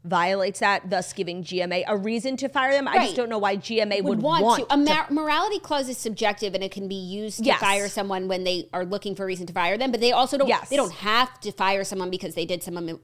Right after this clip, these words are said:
Speaker 2: something immoral. In fact, they rarely do.
Speaker 1: Yeah, I don't know why. I agree. I think this was good for the irrelevant hour of G M A three, who even knew that that existed.
Speaker 2: And, like, these two people, they had both said that they were separated.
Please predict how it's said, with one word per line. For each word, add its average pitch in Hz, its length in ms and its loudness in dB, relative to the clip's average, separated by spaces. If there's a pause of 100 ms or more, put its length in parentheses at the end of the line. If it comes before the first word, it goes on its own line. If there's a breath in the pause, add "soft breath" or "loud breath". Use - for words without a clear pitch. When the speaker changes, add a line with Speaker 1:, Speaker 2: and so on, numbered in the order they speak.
Speaker 2:
something 170 340 -10
immoral. 185 360 -2
In 202 140 -6
fact, 208 300 -2 (420 soft breath)
they 220 200 0
rarely 247 480 -2
do. 269 400 -4 (880 loud breath)
Speaker 1:
Yeah, 269 320 6
I 254 140 6
don't 302 180 6
know 254 160 2
why. 214 300 4
I 214 160 4
agree. 220 380 2
I 196 80 4
think 233 160 -4
this 220 160 -8
was 202 200 -2
good 285 400 0
for 220 160 -2
the 196 280 0
irrelevant 185 560 0
hour 170 260 0
of 175 140 -2
G 180 160 0
M 170 80 -2
A 165 100 -4
three, 165 300 -6
who 180 160 -2
even 170 260 -2
knew 170 140 -4
that 156 160 -6
that 165 120 -2
existed. 156 520 -4
Speaker 2:
And, 302 100 4
like, 277 220 0
these 285 260 -2
two 320 140 -4
people, 269 180 0
they 247 140 0
had 240 180 0
both 247 200 0
said 339 120 -6
that 320 100 -8
they 320 100 -6
were 311 120 -8
separated. 220 640 -2